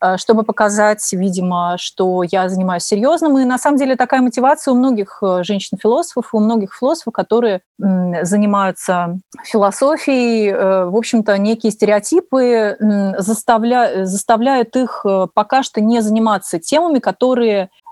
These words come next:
э, в философском сообществе как-то не очень поддерживаются.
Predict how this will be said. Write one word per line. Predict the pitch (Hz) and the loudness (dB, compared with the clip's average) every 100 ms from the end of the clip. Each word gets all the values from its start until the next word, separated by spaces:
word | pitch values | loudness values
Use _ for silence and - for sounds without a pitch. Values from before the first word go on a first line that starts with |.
| - 170 | -10 -4
э, | 190 185 175 | -2 -2 -2
в | |
философском | - 247 - 277 - 226 | 0 0 2 -2 0 0
сообществе | - 262 359 - 285 - 226 | 2 2 2 0 -4 -2 0
как-то | 262 262 247 | 0 0 2
не | 240 | 2
очень | 247 226 196 | 0 -2 -4
поддерживаются. | 165 190 175 180 170 160 165 160 - - | -2 0 0 -2 -2 -4 -4 -6 -10 -14